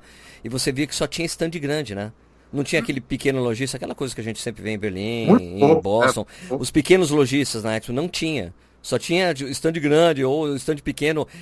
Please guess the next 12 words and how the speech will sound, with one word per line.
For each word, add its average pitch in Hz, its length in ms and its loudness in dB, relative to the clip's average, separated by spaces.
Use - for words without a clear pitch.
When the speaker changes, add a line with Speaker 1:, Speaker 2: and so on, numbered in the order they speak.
Speaker 1:
era - 160 -2
super 135 500 -2
tecnológico, 123 840 0
assim, 127 200 -8
não 123 140 -8
Speaker 2:
É. 120 40 -2
Speaker 1:
tinha, 120 420 2
não 147 120 -4
tinha 139 680 0
o 120 160 -2
stand 127 300 -4
tosco, 104 440 -4